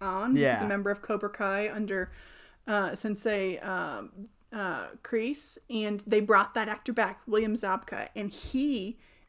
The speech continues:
Speaker 1: is actually the protagonist of this show.
Speaker 2: Oh, no way.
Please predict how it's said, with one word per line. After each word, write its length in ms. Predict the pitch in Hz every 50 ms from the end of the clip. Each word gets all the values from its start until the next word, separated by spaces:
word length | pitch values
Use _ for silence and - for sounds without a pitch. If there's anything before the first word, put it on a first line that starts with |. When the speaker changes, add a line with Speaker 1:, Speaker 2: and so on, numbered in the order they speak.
| -
Speaker 1:
is 160 | 240 220 220 - -
actually 440 | 202 202 208 226 - - - 233 220
the 100 | 220 226
protagonist 1200 | - - - 214 208 - - - 202 208 202 208 196 196 196 190 196 - - - - - - - - -
of 300 | 220 214 208 196 180 185
this 180 | 196 196 190 196
show. 460 | - - - - - 214 208 180 - -
Speaker 2:
Oh, 500 | 185 214 220 226 226 226 226 214 208 190
no 200 | 190 220 240 233 240
way. 640 | 226 214 226 226 233 240 233 220 180 147 135 123